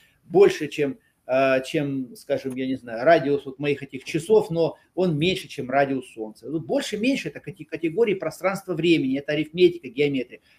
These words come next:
А Бог, он запределен. Бог это творческий дух. Это дух. И в этом смысле ближе к Богу наше творческое начало.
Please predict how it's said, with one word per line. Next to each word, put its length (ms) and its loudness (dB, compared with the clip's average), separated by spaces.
А 140 0
Бог, 360 0
он 140 4
запределен. 680 0
Бог 200 0
это 160 -2
творческий 560 -2
дух. 380 -4
Это 180 -6
дух. 400 -6
И 80 6
в 40 6
этом 220 6
смысле 240 2
ближе 440 6
к 60 -8
Богу 460 0
наше 320 -2
творческое 600 -4
начало. 540 -6